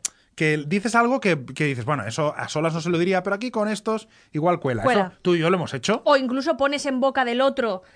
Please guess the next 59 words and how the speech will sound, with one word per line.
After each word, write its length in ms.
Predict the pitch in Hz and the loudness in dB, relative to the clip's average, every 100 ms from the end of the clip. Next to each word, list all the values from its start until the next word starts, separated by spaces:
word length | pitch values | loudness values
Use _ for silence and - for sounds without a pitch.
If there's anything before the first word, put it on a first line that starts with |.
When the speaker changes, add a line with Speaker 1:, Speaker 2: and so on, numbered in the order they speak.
| - | -6
Speaker 2:
algo 320 | - 269 269 | 2 2 4
para 340 | 269 247 247 - _ 285 | 2 2 0 -4 _ -4
recadito 460 | 262 269 262 269 | 0 2 2 2
a 40 | 262 | 0
tu 80 | 247 | 0
pareja. 380 | 226 247 202 220 | -2 0 -4 2
Speaker 1:
Claro, 280 | 170 156 | 4 4
Speaker 2:
Yo 40 | 123 | 2
Speaker 1:
exacto. 240 | 233 269 427 | 4 4 4
Speaker 2:
recaditos 400 | 311 269 349 - | 4 4 0 -4
te 80 | 262 | -2
tiro 160 | 302 | 0
mogollón. 340 | 339 220 214 226 | 0 -2 -2 0
Speaker 1:
Sí, 240 | 151 143 | 2 2
no, 120 | 139 127 | 2 0
sí, 80 | 110 | -2
ya 80 | |
lo 80 | 113 | -6
sé, 80 | 92 | -6
ya. 300 | 85 85 - | -10 0 2
Speaker 2:
Ah, 40 | 370 | 4
¿te 60 | 302 | 2
das 140 | 339 | 0
cuenta? 300 | 269 240 285 440 | 0 0 0 2
Speaker 1:
Sí, 260 | 131 139 | 2 2
sí, 80 | 120 | 2
me 80 | - | 0
Speaker 2:
Pero 80 | 302 | 2
Speaker 1:
doy 40 | |
Speaker 2:
yo 40 | 285 | 4
Speaker 1:
cuenta, 120 | 285 | 4
Speaker 2:
también 100 | 330 | 4
me 60 | |
Speaker 1:
sí. 20 | 370 | 2
Speaker 2:
doy 60 | |
cuenta 200 | 277 269 | 2 2
de 40 | 226 | 0
los 60 | 214 | 0
que 60 | |
me 80 | 202 | -6
tiras 180 | 196 185 | -6 -6
tú 80 | 196 | -4
a 20 | |
mí, 40 | |
Speaker 1:
Bueno, 160 | 117 104 | -4 -4
Speaker 2:
¿eh? 80 | - - - - | -10 -16 -16 -4
Speaker 1:
entonces, 640 | 170 202 185 92 90 - | 2 4 2 -2 -12 -10
eh, 320 | - 147 139 139 | -4 0 0 2
todo 120 | 180 | 2
esto 140 | 180 | 2
porque 180 | 190 143 | -2 0
venía. 180 | 127 113 | -2 0
Ah, 120 | - | 0
vale, 220 | 160 123 110 | 0 -2 -4
sí. 160 | 110 | -6
Entonces, 320 | 92 147 123 - | -4 -6 -6 -4
en 120 | 165 | -2
el 120 | 190 214 | -2 0
programa 500 | 226 220 214 175 | 2 4 2 0